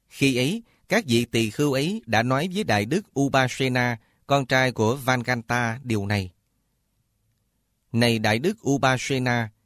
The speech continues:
Đại đức có biết quy định của hội chúng ở thành Savatthi không?" "Này các Đại đức,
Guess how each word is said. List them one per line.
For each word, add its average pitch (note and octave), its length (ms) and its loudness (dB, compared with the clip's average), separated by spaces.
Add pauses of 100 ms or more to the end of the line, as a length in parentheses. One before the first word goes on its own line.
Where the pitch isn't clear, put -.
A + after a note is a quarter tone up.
(180)
Đại A2 200 4
đức E3 200 -2
có F#3 120 0
biết G3 220 -2
quy D3+ 160 2
định A2 280 0
của C3+ 140 0
hội G#2 320 2
chúng D#3+ 260 -2 (100)
ở A2 200 -2
thành G#2 300 -4
Savatthi B2 600 -2
không?" A#2 320 -4 (1600)
"Này A#2 260 2
các A2 220 -4
Đại G#2+ 220 0
đức, F3+ 140 -2